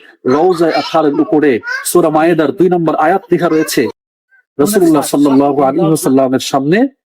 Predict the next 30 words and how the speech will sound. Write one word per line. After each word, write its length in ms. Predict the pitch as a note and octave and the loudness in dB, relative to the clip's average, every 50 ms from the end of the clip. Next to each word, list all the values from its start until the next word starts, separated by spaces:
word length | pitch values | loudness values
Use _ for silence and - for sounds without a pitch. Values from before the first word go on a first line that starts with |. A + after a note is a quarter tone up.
| _ _ _ _ _ | _ _ _ _ _
তোমাদের 300 | - B2+ B2+ B2+ - B2 | -2 -2 0 0 -2 -4
আওয়াজ 420 | - - A#2+ B2 C#3 C#3+ - B2 A#2 - | -4 -2 0 0 2 2 0 0 -2 -2
উচ্চকিত 460 | - B2+ - - - C3+ C3 C3 - | -4 -4 -2 -2 -4 -2 -2 -2 -2
হবে 280 | C3 G#2+ A2 A2+ A2 A#2+ | -2 -4 -2 -2 -2 -2
না, 240 | A2+ A2 G2 - - _ _ _ _ _ _ - | -2 -2 -4 -6 -10 _ _ _ _ _ _ -10
যদি 260 | A#2+ A2+ D3+ D#3+ F3 D#3+ | -4 -2 0 0 0 0
হয় 380 | C3+ D3+ D#3 E3 F#3+ A3+ C4 B3+ _ _ _ _ _ _ | 0 0 0 2 0 0 -2 -4 _ _ _ _ _ _
তাহলে 280 | - C#3 D3+ E3 - D#4+ | -2 0 0 0 0 0
কি 140 | - F#3+ | -2 -4
ক্ষতি 260 | F3 - F#3 F#3 - G3 | -2 -2 -2 0 2 0
হবে? 300 | F#3 F#3 F3+ G#3+ B3+ C#4 - _ _ _ _ _ _ _ | 0 2 0 0 0 -2 -6 _ _ _ _ _ _ _
আল্লাহ 280 | - A#2 B2 B2 A#2+ A#2+ | -8 -6 -6 -6 -6 -4
বলে 180 | - A#2+ A#2+ B2 | -2 -2 -2 -2
দিচ্ছেন 440 | A2+ A#2 A2+ - - B2+ A2 G2+ G2 - _ _ _ _ _ _ _ _ | -2 -4 -6 -2 -4 -4 -4 -4 -10 -18 _ _ _ _ _ _ _ _
যে 100 | - A#2 | -2 -2
তোমাদের 560 | A2 - _ - C#3 D3 D#3 D#3 D3+ E3+ F#3 F3+ | -2 -2 _ -2 0 0 0 0 2 0 0 0
সমস্ত 540 | - - - - C#3+ D3+ F3 F#3 - - F4 F4 - - | -4 -10 -6 -4 -4 -2 -2 -4 -4 -2 -2 -2 -2 0
আমল 420 | C3+ B2+ C3 C#3 D3 D3 C3 A#2 | 0 -2 0 2 2 2 2 2
বরবাদ 480 | G#2+ B2+ B2+ A#2+ G#2+ A#2+ C3+ D3+ D3 C3 A#2+ - | 0 0 -2 -2 0 0 0 0 -2 -2 -2 -2
হয়ে 160 | A#2+ G2+ G2 | -2 -2 -2
যাবে। 360 | - - - - _ - A#4+ - - A4 B4 A4+ F#4 G4+ - | -2 -8 -16 -18 _ -14 -12 -8 -6 -4 -4 -4 -4 -2 0
আল্লাহ 320 | C3 C3 C3+ - - - | 2 2 2 2 2 0
রসুলের 560 | B2+ - - E3 E3 F3+ G3+ A3 A3 A3+ G#3 - A3 A3+ A#3 A#3 | -2 0 0 0 2 2 0 0 -2 -4 -6 -4 -4 -2 0 0
কথার 280 | A3 C#3 C#3 - E3+ D3+ | -2 -2 -2 -2 -2 -2
উপরে, 440 | C3+ - - B2 B2 C3 E3 G#3 A#3 - _ _ _ - | -2 -2 -2 0 2 2 2 2 0 -2 _ _ _ -4
তার 160 | - C#3 C3 | -4 -2 0
নির্দেশনার 540 | C#3 D3 - - G3 G#3 - E4+ - - C#3 | -2 -2 0 0 0 0 2 0 0 0 0
উপরে 400 | B2+ - C3 B2 C3+ D3 F#3 A3+ B3 F#5 - - C#5+ C5 - _ _ _ - | 0 0 0 2 2 2 2 0 -2 -4 -8 -12 -18 -20 -20 _ _ _ -2
যদি 200 | D3+ D#3+ G#3+ A3 | 0 0 0 -2
তোমাদের 340 | - F4+ D#4+ - - C#3 | 0 0 0 0 0 -2